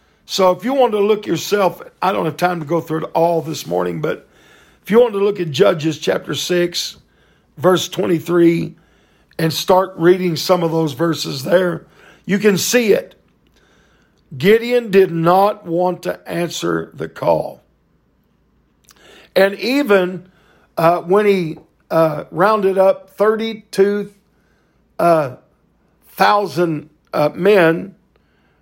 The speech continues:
you know, he still had fear. And when that army whittled down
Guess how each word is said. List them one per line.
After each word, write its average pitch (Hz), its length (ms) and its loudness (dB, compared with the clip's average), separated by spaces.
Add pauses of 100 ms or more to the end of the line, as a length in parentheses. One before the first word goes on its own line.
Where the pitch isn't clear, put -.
(180)
you 185 140 4
know, 196 220 4
he 202 180 -6
still 180 800 0
had 160 240 -4
fear. 147 400 -6 (880)
And 196 200 -2
when 220 140 2
that 214 200 2
army 208 360 -2
whittled 190 360 -4
down 190 500 -4